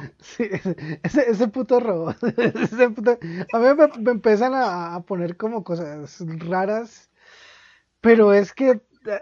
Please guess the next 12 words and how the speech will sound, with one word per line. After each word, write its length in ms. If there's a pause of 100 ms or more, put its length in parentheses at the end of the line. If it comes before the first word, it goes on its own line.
a 100
veces 280
hay 120
que 100
ponerse 400
en, 200
en, 320
en 220
los 300 (100)
pies 680 (180)
del 300
consumidor 920